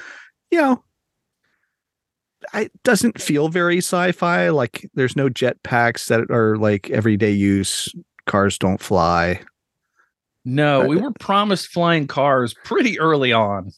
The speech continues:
Speaker 1: Yeah, like, nineteen nineties or so. And
Speaker 2: Yeah, but when the self-driving Teslas are <laughs> causing eight-car pileups, maybe it's a good thing we're not flying around.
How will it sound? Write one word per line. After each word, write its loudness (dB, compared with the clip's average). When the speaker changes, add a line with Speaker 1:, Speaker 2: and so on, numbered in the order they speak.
Speaker 1:
Yeah, 0
like, 0
nineteen 2
nineties 2
or 2
so. 0
And -2
Speaker 2:
Yeah, -2
but -2
when 0
the 2
self-driving 0
Teslas 0
are -4
<laughs> -20
causing -2
eight-car -2
pileups, 0
maybe 0
it's 0
a 4
good 0
thing 0
we're -2
not -2
flying 0
around. -2